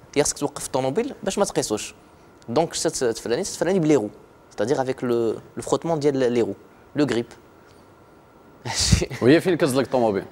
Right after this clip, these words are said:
Speaker 1: لا. هي
Speaker 2: لا.
Speaker 1: فين تت-، لي رو ا لافون
Speaker 2: آه.
Speaker 1: te permettent de gagner l'équ-، l'équivalent ديال cinquante pour cent de freinage. ما باش تفراني في سون متر، تتفراني في سانكونت متر.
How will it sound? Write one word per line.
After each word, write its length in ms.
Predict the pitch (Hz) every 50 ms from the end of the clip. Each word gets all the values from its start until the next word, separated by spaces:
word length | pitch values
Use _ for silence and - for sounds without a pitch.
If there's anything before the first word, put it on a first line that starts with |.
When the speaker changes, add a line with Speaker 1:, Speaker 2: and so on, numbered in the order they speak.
| - -
Speaker 1:
لا. 220 | - 110 135 - - - - - - - - - - - - - - - - -
هي 100 | 107 110
Speaker 2:
لا. 100 | 139 139
Speaker 1:
فين 160 | 120 147 135
تت-، 300 | 143 139 127 - - 127 117 110 104 104 101 - -
لي 140 | 107 110 120
رو 220 | 113 123 131 123
ا 40 | 113
لافون 280 | 107 104 104 123 180 - - - - - - - -
Speaker 2:
آه. 180 | 101 98 98
Speaker 1:
te 220 | - - - - 117
permettent 440 | - 131 113 123 156 185 156 120 123
de 40 | 127
gagner 300 | 110 120 113 117 139 165
l'équ-، 240 | 139 135 - - 110
l'équivalent 360 | 107 - - 107 104 123 143
ديال 120 | 135 123
cinquante 340 | - - 151 139 - 147 135 -
pour 100 | - 127
cent 140 | - 180 180 156
de 40 | 135
freinage. 500 | - - 135 101 98 98 92 - - - - -
ما 140 | 107 107 113
باش 300 | - 113 120 113 - -
تفراني 360 | - - 113 120 120 120 110
في 240 | - - - 78 65
سون 260 | - - - 117 104 113
متر، 200 | 151 175 - 151
تتفراني 300 | - - 123 117 143 165
في 60 | -
سانكونت 340 | - 143 - 127 110 - 92
متر. 200 | 92 95 -